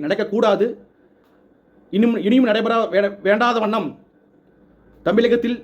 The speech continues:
மீண்டும் ஒரு புல்டோசர் ஆட்சி கண்டிப்பாக, நிச்சயமாக யோகி ஆதித்யநாத் போன்ற ஒரு சிறந்த முதல்வர் நம் தமிழகத்தை ஆளப்போகிறார்.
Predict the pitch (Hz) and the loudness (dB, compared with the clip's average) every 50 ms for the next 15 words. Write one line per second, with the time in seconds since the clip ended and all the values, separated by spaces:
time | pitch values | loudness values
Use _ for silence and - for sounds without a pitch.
0 | - 175 202 247 214 262 240 208 202 190 180 196 190 226 220 220 190 170 185 185 | -4 -2 0 2 2 2 2 2 2 2 2 0 2 0 0 0 -2 -2 -4 -4
1 | - 185 165 120 - - _ - 156 190 214 220 185 208 196 190 170 156 220 214 | -4 -4 -6 -6 -6 -10 _ -8 -6 -4 -4 -2 -2 -2 -2 -4 -4 -4 -2 -2
2 | 196 185 190 185 196 170 143 - - - _ _ _ _ _ _ _ _ _ _ | -2 0 0 0 0 0 -2 -4 -8 -16 _ _ _ _ _ _ _ _ _ _
3 | - 156 190 214 208 214 208 202 208 202 208 196 - 196 185 190 175 180 202 208 | 2 4 4 6 6 4 0 0 0 -2 -4 -2 -2 -2 -2 -4 -4 -4 -4 -4
4 | 240 247 233 220 202 202 202 196 180 185 175 180 180 208 202 202 180 180 196 185 | -2 -2 -2 0 0 0 0 0 -2 -2 -4 -2 0 0 0 0 0 -2 0 0
5 | 190 190 185 190 180 190 196 | 0 0 0 2 2 0 0